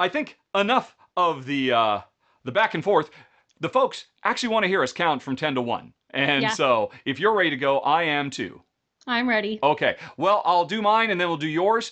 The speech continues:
Speaker 1: Neither of us have any idea what the other one's coming up with.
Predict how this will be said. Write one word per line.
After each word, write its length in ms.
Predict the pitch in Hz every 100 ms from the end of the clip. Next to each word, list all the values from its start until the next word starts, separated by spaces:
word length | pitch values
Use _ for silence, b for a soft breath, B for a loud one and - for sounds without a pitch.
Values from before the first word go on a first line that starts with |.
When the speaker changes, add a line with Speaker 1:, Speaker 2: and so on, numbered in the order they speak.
| B
Speaker 1:
Neither 400 | - 147 214 240
of 60 | 226
us 80 | 190
have 220 | 147 131
any 180 | 220 254
idea 300 | 208 160 165
what 120 | 160
the 100 | 151
other 100 | 151
one's 160 | 147 135
coming 380 | - 143 131 131
up 220 | 180 196
with. 340 | 208 208 214